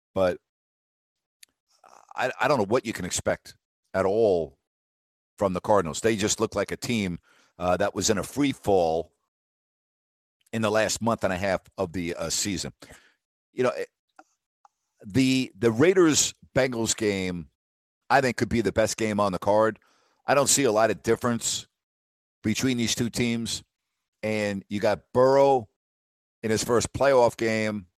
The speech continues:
You got Carr, again, getting to the post. So, you know, there, the Raiders should,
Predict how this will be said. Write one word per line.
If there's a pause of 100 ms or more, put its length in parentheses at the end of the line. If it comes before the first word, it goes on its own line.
(800)
You
got
Carr, (560)
again, (120)
getting
to
the
post. (340)
So, (540)
you
know, (200)
there, (260)
the
Raiders
should,